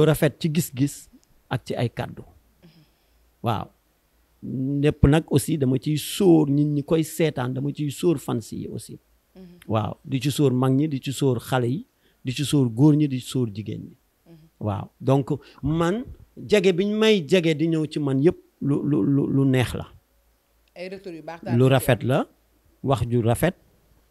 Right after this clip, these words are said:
Speaker 1: apprécier. D'ailleurs, am na ci Pël Fuuta yoo xam sax ñoom nee nañ, "Du ma sénégalais." Damay wax, da ngay wax ñun la, "Non, doo sénégalais. Pël Fuuta nga bu jógee Guinée ñëw fii,
Speaker 2: Mm.
Speaker 1: xanaa kay siiw nga,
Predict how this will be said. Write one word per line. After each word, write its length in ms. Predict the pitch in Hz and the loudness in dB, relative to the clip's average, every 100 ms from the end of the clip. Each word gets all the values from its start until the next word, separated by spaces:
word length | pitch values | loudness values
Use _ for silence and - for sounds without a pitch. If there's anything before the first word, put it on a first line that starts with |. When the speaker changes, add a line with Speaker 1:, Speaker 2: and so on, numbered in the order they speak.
| _ | _
Speaker 1:
apprécier. 760 | 143 - 131 123 - - 131 226 - _ _ _ _ _ _ - | -4 6 8 8 6 4 8 8 6 _ _ _ _ _ _ -6
D'ailleurs, 260 | 127 147 | -2 0
am 100 | 135 | 0
na 80 | 131 | -2
ci 100 | - | -2
Pël 160 | - 127 | -2 -2
Fuuta 220 | 120 120 | -2 0
yoo 80 | 117 | 0
xam 140 | 117 | -2
sax 160 | 110 147 | -4 -2
ñoom 180 | 135 117 | 0 0
nee 120 | 120 | -2
nañ, 160 | 123 107 | -2 -2
"Du 100 | 117 | 0
ma 120 | 160 | 0
sénégalais." 480 | 170 131 101 101 - _ _ _ _ _ _ _ | 2 0 0 -8 -16 _ _ _ _ _ _ _
Damay 240 | 117 117 110 | -4 -2 -4
wax, 80 | 98 | -8
da 160 | 113 113 | -4 0
ngay 140 | 120 | 4
wax 100 | 123 | 6
ñun 160 | 151 120 | 6 4
la, 120 | 110 | 2
"Non, 280 | 110 127 226 | 0 0 -2
doo 220 | 143 143 | 2 2
sénégalais. 480 | 151 147 131 107 120 | 2 2 2 -2 -4
Pël 180 | - 170 | 0 2
Fuuta 240 | 160 139 | 2 0
nga 100 | 120 | 0
bu 140 | 117 147 | 0 4
jógee 200 | 165 156 | 6 6
Guinée 260 | 127 131 | 6 8
ñëw 180 | 120 127 | 8 8
fii, 280 | 110 135 170 | 6 0 -2
Speaker 2:
Mm. 260 | - - - | -6 -20 -6
Speaker 1:
xanaa 260 | 147 139 131 | -2 -2 0
kay 240 | 196 160 | 6 6
siiw 320 | 127 - 165 135 | 4 4 6 8
nga, 200 | 143 | 6